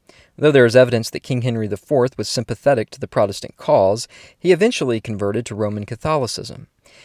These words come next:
In any event, tensions were rising between Roman Catholics and Protestants in his country. He was a politician who was intensely patriotic for France. He simply desired unity, not division. The French Protestant Church, having established itself as solidly Calvinistic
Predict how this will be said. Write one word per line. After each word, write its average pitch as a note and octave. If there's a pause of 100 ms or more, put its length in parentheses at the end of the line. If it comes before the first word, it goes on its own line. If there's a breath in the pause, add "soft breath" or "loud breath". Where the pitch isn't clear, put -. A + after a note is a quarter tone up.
(160 loud breath)
In G3+
any G3+
event, G2
tensions D3+
were B2
rising A#2+
between G#2+
Roman A2
Catholics - (280 loud breath)
and G2+
Protestants A2
in G2
his F#2+
country. - (160)
He C#3
was B2+
a G2+
politician B2
who A#2+
was A2+
intensely A#2
patriotic A#2+
for F#2
France. - (360 loud breath)
He D#3+
simply B3
desired C#3
unity, F#3
not B2+
division. A#2+
The A2
French E3+
Protestant D3
Church, B2
having A2
established G2+
itself -
as -
solidly G#2
Calvinistic G2+